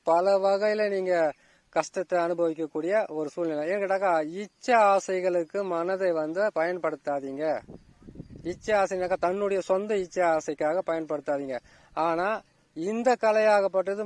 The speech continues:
மற்றவங்களுக்கு பயன்பட செய்யணும். அதாவது கேட்டீங்கன்னாக்கா,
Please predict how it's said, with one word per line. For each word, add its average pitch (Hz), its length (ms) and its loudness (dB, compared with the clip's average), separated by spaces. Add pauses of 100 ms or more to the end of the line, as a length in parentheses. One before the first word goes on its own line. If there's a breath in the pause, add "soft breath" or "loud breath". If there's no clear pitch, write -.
மற்றவங்களுக்கு 233 920 2
பயன்பட 208 520 0
செய்யணும். 175 440 -2 (1700 soft breath)
அதாவது 190 300 2
கேட்டீங்கன்னாக்கா, 196 640 0